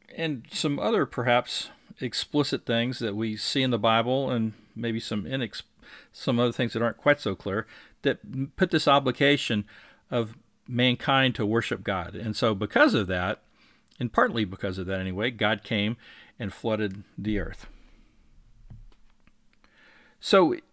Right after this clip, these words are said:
even if we take into account the preamble with this background,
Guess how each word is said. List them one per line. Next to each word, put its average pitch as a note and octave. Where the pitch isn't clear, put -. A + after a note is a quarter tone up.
even A#3
if D#3
we D#3+
take F#3+
into E3
account D3
the C3
preamble G2+
with A2+
this C3+
background, G2